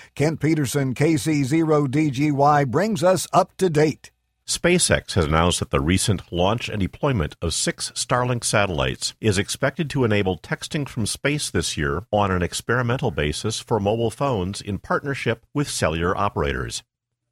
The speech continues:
Speaker 2: SpaceX has partnered with T-Mobile U S A to conduct the initial tests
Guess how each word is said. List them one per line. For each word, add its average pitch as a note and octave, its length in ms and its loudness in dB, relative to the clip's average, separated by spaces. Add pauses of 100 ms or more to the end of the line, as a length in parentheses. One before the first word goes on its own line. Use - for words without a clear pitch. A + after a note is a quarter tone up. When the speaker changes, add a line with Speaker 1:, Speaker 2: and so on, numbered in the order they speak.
Speaker 2:
SpaceX C3+ 640 0
has G#2 140 0
partnered F#2+ 500 -2
with E2+ 180 -2
T-Mobile A2+ 600 0
U F2 200 2
S - 220 0
A E2 240 2
to - 140 -10
conduct F#2 420 -4
the F2 120 -4
initial D#2 340 -2
tests - 560 -4